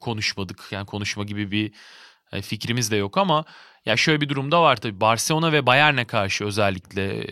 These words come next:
hani maç yapan takımlarda hakemlerin tonu çok belirleyici oluyor. Yani ilk çeyrekten itibaren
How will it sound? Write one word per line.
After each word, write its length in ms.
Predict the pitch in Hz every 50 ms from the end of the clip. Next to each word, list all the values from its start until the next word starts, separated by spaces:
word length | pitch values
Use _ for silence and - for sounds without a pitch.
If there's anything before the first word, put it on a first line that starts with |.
| -
hani 220 | - 101 98 98 95
maç 340 | 95 104 110 117 - - 123
yapan 260 | 113 - 113 107 101
takımlarda 800 | - 113 - - 98 98 101 101 98 95 101 113 151 175 175 - - - - - _ _
hakemlerin 880 | - 110 110 - - 131 123 123 127 131 143 165 175 170 165 - _ _ _ _ _ _ _ - _ -
tonu 300 | - 143 131 143 165 170
çok 260 | - - 160 131 123
belirleyici 500 | 120 110 107 104 101 98 95 87 90 92
oluyor. 300 | 87 85 78 78 78 80 - _ _ _ -
Yani 300 | 107 98 92 92 90 - _
ilk 160 | - 160 156 -
çeyrekten 420 | - 160 135 131 123 - 156 139
itibaren 640 | 131 117 - - 87 101 98 101 107 127 156 170